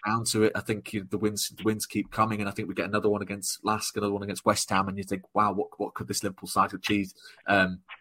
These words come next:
by the end of the season, it, it is, the feeling around it is completely, completely different. I, I do wanna touch on that lastly before we sign off, um, because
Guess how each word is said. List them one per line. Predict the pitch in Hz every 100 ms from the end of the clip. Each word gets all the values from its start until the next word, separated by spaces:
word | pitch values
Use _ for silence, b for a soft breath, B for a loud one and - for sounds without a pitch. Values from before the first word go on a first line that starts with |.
| _ _ - _ _ -
by | 117 120
the | 110
end | 107 107
of | 98 -
the |
season, | - 117 123 98
it, | 87 95
it | 131 -
is, | 117 107 98 - - -
the | 123
feeling | 135 165 156 117
around | 107 113 120 101
it | -
is | 110 -
completely, | - - - - 127 123 95
completely | - 95 - 113 - 98 92
different. | 101 - 69 - - B B B
I, | - -
I |
do | 120 143
wanna | 147 123
touch | - - 104
on |
that | 101 104
lastly | 104 - 104
before | 95 - 101
we | 95 92 - -
sign | - 101 98
off, | 90 98 - - -
um, | 107 101
because | 95 - 107